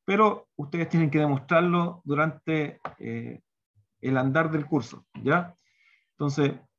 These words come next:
tenemos informes,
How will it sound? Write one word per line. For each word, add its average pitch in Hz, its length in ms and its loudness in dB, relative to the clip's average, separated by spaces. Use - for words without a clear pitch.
tenemos 156 520 2
informes, 175 640 2